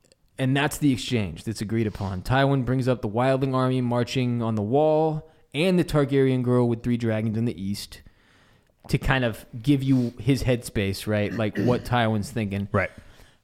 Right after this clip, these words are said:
Speaker 1: Um, and he says, "You help me serve justice to the king's assassin, and I will help you serve justice to Elias."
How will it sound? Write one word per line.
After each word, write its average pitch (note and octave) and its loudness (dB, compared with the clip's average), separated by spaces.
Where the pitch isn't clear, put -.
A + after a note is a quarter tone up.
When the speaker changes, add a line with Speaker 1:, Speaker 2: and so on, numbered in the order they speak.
Speaker 1:
Um, A2 0
and B2 0
he C3 4
says, B2 0
"You D3 6
help D3 4
me C#3 0
serve C3 -2
justice B2+ -2
to C3 0
the A2+ -2
king's B2+ 0
assassin, A2+ -2
and A2 0
I A2 0
will G#2+ 2
help G#2+ 0
you G#2+ -2
serve G2+ -2
justice G2+ -4
to - -4
Elias." D#2+ -6